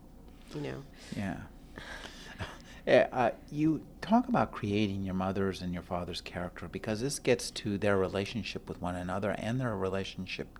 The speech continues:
Speaker 2: to, to you. A-, and a-, as a writer, you, you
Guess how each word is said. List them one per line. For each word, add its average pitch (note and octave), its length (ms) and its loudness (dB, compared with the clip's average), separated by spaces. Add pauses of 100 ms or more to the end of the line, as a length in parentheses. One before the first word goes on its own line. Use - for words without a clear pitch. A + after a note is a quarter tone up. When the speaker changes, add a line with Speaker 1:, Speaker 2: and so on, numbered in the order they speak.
Speaker 2:
to, F2+ 240 -2 (480)
to - 100 -2
you. F#2+ 380 2
A-, F2+ 240 -6
and F#2 340 2 (1200)
a-, A#2+ 300 4
as C3+ 140 4
a B2+ 80 8
writer, A#2+ 520 8 (640)
you, A#2 220 -6
you B2 460 2